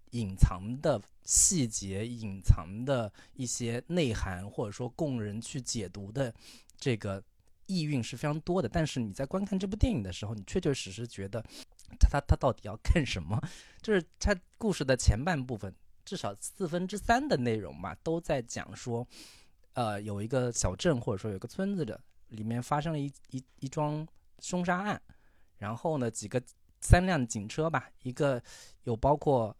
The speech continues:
呃，警察局长，包括警察，还有检察官、法医这三股势力，<clears throat> 带着犯人去查，查看他埋尸的地方，他把，到底把尸体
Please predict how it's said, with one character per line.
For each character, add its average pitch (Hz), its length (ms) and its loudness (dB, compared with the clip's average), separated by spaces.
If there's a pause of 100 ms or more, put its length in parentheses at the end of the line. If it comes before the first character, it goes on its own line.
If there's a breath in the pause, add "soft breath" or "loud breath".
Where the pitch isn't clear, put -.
呃， 87 280 -8
警 92 280 -2
察 104 280 4
局 113 220 -6
长， 87 420 -4
包 110 200 -4
括 117 140 -4
警 82 280 -6
察， 95 460 -6
还 107 200 -6
有 92 280 -8 (220 soft breath)
检 104 240 -2
察 107 220 -2
官、 135 260 0
法 - 200 -6 (100)
医 131 340 -6 (320)
这 156 80 -6
三 131 240 2
股 113 140 -4
势 - 220 4
力， 117 200 4 (220)
<clears throat> 151 240 8
带 151 200 12
着 104 300 -2
犯 147 280 2
人 98 240 -6
去 123 360 -6 (460 soft breath)
查， 120 340 12 (220)
查 113 260 10
看 127 280 -2
他 127 280 -4 (240)
埋 104 240 -4
尸 175 300 -2
的 127 100 0
地 101 160 -10
方， 87 180 -12 (140)
他 139 120 -2
把， 120 120 -4
到 143 180 0
底 117 120 -6
把 - 140 -6
尸 - 260 -6
体 - 240 -4